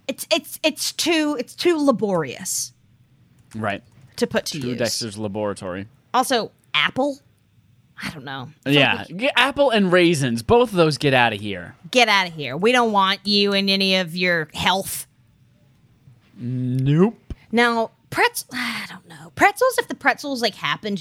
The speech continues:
Speaker 1: to be dipped in chocolate or something.
Speaker 2: Oh.
Speaker 1: Maybe.
Speaker 2: Now, I never got pretzels, but w-,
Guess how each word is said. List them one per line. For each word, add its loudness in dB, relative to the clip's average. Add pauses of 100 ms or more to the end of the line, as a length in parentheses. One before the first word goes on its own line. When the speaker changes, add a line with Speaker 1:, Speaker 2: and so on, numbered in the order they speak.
Speaker 1:
to -4
be -6
dipped -10
in -6
chocolate -6
or -4
something. -2 (400)
Speaker 2:
Oh. 0 (300)
Speaker 1:
Maybe. -2
Speaker 2:
Now, 8
I 6
never 2
got 4
pretzels, 0 (320)
but 0
w-, -14